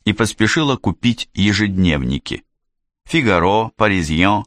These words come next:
«Либерасьон». Стоя среди уличного шума, она просмотрела первые полосы и пролистала газеты до конца. Во всех понедельничных изданиях упоминалось убийство Франчески Терча,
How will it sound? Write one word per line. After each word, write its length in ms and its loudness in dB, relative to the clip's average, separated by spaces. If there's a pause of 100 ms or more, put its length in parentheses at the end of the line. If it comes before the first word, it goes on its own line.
«Либерасьон». 840 0 (680)
Стоя 440 0
среди 380 0
уличного 580 0
шума, 360 0
она 220 -2
просмотрела 640 0
первые 420 0
полосы 440 -2
и 40 -2
пролистала 640 0
газеты 480 -2
до 140 -2
конца. 460 -4 (800)
Во 160 0
всех 400 -2
понедельничных 920 0
изданиях 680 -2 (460)
упоминалось 720 0
убийство 560 0
Франчески 720 -2
Терча, 640 -2